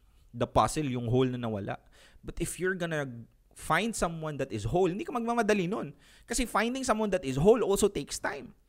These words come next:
You can find someone that can fill your hole, fine. You can easily do that.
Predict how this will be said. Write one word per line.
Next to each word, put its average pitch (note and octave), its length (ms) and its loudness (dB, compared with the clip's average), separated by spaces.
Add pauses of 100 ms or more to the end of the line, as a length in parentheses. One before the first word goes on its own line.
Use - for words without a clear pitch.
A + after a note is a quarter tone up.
(180)
You G3 100 -6
can A3+ 160 4
find G#3 320 4
someone G#3+ 300 2
that D#3+ 180 2
can C#3+ 160 2
fill E3+ 300 4
your C3 260 2
hole, G3+ 320 8
fine. C3+ 640 2
You A2+ 140 -8
can A#2 160 -4
easily C3 400 0
do G3+ 180 4
that. B2+ 320 6